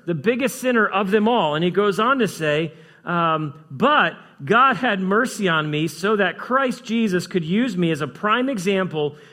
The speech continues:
of his great patience with even the worst sinners. Then others would realize that they too can believe in him and receive eternal life."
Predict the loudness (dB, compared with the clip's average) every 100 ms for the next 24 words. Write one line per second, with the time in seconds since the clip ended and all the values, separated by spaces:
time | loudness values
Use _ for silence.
0 | -6 0 2 2 2 2 2 -2 -2 -2
1 | -2 -4 -4 -6 -4 -2 0 0 2 2
2 | 0 -4 -12 -4 -4 -4 -10 -18 _ _
3 | _ _ -2 0 2 2 4 2 2 0
4 | 2 4 4 4 4 0 -2 -4 -2 0
5 | -2 -2 -2 0 0 -2 0 0 0 2
6 | 0 0 -4 -6 -14 -6 -2 0 -2 -2
7 | -2 0 0 -2 -10 -20 -10 -8 -4 -2
8 | 0 -2 -4 -6 -6 -8 -18 -20